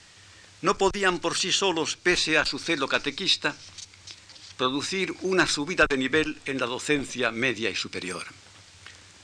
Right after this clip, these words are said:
Lo que sí podían demostrar, si valía la pena demostrar lo que era tan evidente, fue que el bajo nivel de esa docencia era intolerable y que urgía hacer algo para remediar la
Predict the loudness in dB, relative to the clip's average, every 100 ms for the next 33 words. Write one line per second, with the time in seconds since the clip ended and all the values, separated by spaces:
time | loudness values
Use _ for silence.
0 | -20 -14 -10 2 2 4 4 4 4 4
1 | 0 -2 2 6 4 4 -8 -6 -2 -2
2 | 2 2 2 0 0 -2 -4 -2 0 0
3 | -2 -2 -2 0 0 0 2 2 0 -10
4 | -14 -18 -20 -20 -20 -20 -20 -20 -16 -6
5 | 4 4 4 0 2 2 2 -2 -2 4
6 | 4 2 -2 -2 0 0 -2 -4 -2 -4
7 | -4 -2 -2 -4 -6 -8 -10 -2 0 0
8 | 0 2 4 2 -2 -16 -18 -20 -20 -20
9 | -20 -20 -20 -20 -12 -8 -4 -2 -2 -6
10 | 0 4 4 2 2 2 2 -6 -10 -16
11 | -20 -4 -2 0 0 -2 2 2 2 0